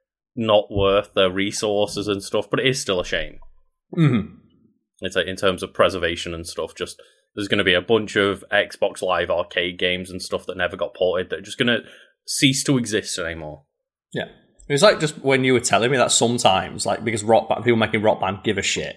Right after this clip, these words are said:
Speaker 2: they'll occasionally renegotiate licenses for songs they lost the license to, and you'll just get
Speaker 1: Yeah.
Speaker 2: updates when you boot it up of, like, "Oh, we got the license back for these three songs, enjoy."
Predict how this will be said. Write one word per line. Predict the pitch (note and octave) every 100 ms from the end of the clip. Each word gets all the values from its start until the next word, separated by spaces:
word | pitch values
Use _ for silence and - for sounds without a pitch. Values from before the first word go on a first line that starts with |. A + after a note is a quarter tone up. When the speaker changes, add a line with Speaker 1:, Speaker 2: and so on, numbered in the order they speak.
| _ - _ -
Speaker 2:
they'll | B2+
occasionally | B2+ B2 A#2+ B2 C#3+
renegotiate | A2+ A#2+ A#2+ A2+ A2+ A2 A2 G#2
licenses | G2 G#2 G#2 B2 B2 G#2
for | G#2+
songs | - A2 G2+ G2+
they | G2
lost | G2+ -
the | A2+
license | F#2 G2 - B2+
to, | - D#3 A3 - - - _ _
and | C#3
you'll | C#3+
just | D3
get | C3+ -
Speaker 1:
Yeah. |
Speaker 2:
updates | D3 D3 C#3
when | C3+
you | C3
boot | C3 B2+ C3
it |
up | B2+
of, | B2
like, | A#2
"Oh, | C#3+
we | B2
got | B2+
the | A#2
license | A2+ A#2 - B2+
back | A2+ -
for |
these | A2+ G#2+
three | - A2
songs, | A2 G#2 G#2+
enjoy." | G#2+ G2+ G2 G2+